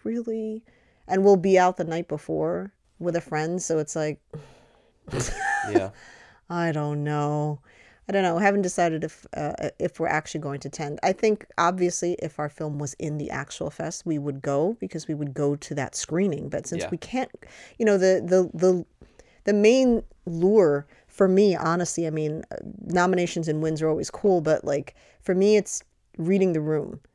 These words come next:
Speaker 1: you know, when you're watching your film, especially if it's a comedy. 'Cause if it's a drama, like, you know, uh, unless you're expecting people to start sobbing in the aisles,
Speaker 2: Yeah.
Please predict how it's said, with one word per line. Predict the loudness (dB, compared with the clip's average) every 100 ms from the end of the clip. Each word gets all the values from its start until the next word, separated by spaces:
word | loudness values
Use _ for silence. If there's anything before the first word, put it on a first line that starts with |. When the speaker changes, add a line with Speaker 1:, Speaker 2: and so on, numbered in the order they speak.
| _ _ -8
Speaker 1:
you | -2
know, | 0 0
when | 0 0
you're | 0 0
watching | 0 0 -4 -6
your | -6
film, | -2 -2 -2 -2
especially | -2 -2 0 0 0 0 0
if | -2
it's | -6 -6
a |
comedy. | -6 -4 -4 -4 -10 -16 _ _ -2
'Cause | 2
if | 2
it's | 0 0
a |
drama, | -2 0 2 2 0 -2
like, | -2 -2 -4 -12
you | -6 -4
know, | -4 -6 -10 -10
uh, | -8
unless | -4 -2 -2 0
you're | -2
expecting | -2 -6 -4 -6
people | -4 -4 -4
to | -8 -8
start | -6 -8 -6
sobbing | -4 -2 -2 -2 -2
in | -2
the | -4 -2
aisles, | 0 -2 -2 -6
Speaker 2:
Yeah. | -6 -8